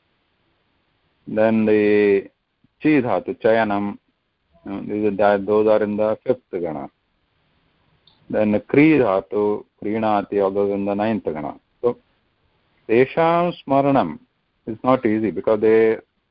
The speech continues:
we have to by, we have to by heart or, um, remember them, memorize them, and then continuously keep on using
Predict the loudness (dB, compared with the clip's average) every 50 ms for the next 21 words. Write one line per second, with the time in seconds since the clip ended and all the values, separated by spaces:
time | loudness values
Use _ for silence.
0 | _ _ _ _ _ _ _ _ _ _ _ _ _ _ _ _ _ _ _ -10
1 | -6 -2 0 0 0 0 0 -2 -2 -2 0 0 -2 -2 -2 -6 -14 -12 -8 -2
2 | 0 0 0 0 -2 -2 0 0 0 2 2 2 2 2 2 2 0 0 0 0
3 | 0 -4 -8 _ _ _ _ _ _ _ -16 -10 -10 -8 -8 -10 -12 -16 _ _
4 | _ _ _ _ _ _ _ _ _ _ _ _ _ _ _ _ _ _ _ _
5 | _ _ _ _ _ _ -20 -20 -20 _ _ _ _ _ -2 0 2 2 4 6
6 | 6 6 4 4 0 -8 -10 -10 -14 -18 -20 _ _ _ -16 -12 -8 -4 -2 0
7 | 0 0 0 -2 -8 -12 -14 -14 -16 -20 _ _ _ _ _ _ _ _ _ _
8 | _ _ _ _ _ _ _ _ _ _ _ _ _ _ _ _ _ _ _ _
9 | -6 -4 -4 -2 0 -2 -2 -2 0 -2 -2 -2 0 0 2 2 2 2 0 -2
10 | -4 -4 -2 -2 -4 -4 -4 -4 -4 -2 -2 -2 -2 0 0 -2 -2 -4 -6 -10
11 | -14